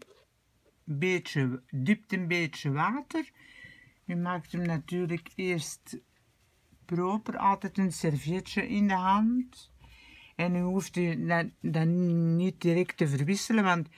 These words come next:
daar ben ik al een hele dag mee bezig. En dan kunt u gemakkelijk nog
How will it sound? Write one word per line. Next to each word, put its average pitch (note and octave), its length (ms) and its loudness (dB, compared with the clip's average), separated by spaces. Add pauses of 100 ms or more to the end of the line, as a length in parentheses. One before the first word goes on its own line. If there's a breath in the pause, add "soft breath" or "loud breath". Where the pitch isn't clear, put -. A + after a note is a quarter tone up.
(360 loud breath)
daar E3 140 2
ben F3+ 180 4
ik D#3+ 260 -4
al E3+ 180 4
een D#3+ 140 2
hele F#3+ 360 4
dag F3 240 2
mee D#3+ 160 4
bezig. A3 840 4 (580 soft breath)
En F3+ 360 2 (140)
dan E3+ 140 0
kunt F#3 260 2
u F3+ 80 4
gemakkelijk F3 540 2
nog E3+ 640 -2